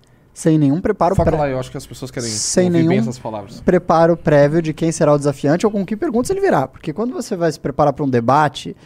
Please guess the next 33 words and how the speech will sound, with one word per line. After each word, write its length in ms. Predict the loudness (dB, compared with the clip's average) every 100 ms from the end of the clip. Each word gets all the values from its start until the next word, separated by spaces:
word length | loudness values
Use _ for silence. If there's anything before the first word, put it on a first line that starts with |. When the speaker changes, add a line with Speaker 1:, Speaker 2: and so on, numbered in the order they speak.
| _ _
Speaker 1:
vamos 140 | -4 0
lá, 100 | 0
um 80 |
debate 320 | 0 0 0 -2
no 80 |
Congresso, 760 | -2 0 2 2 2 0 -6 -8
um 60 |
debate, 600 | -4 0 0 0 -4 -4 -6 -16 -20 -20 -6
é, 240 | 2 4 4
numa 180 | 0 0
Câmara 220 | 0 2
Municipal, 500 | 0 -2 0 2 2
um 60 |
debate 300 | 2 0 0
na 60 | -4
televisão, 460 | -4 -4 0 0 2
um 40 |
debate 240 | 2 0 -2
na 60 |
rádio, 460 | -4 0 0 -2 -8 -16 -20 -4
você 220 | -2 -2
sabe 300 | 0 0 0
quem 140 | 0 0
é 40 |
o 40 |
seu 100 | 0
adversário, 500 | 0 0 0 2 2
você 180 | 2 -2
sabe 200 | -2 -2
qual 140 | 0 0
é 40 |
o 40 |
tema. 260 | 0 -2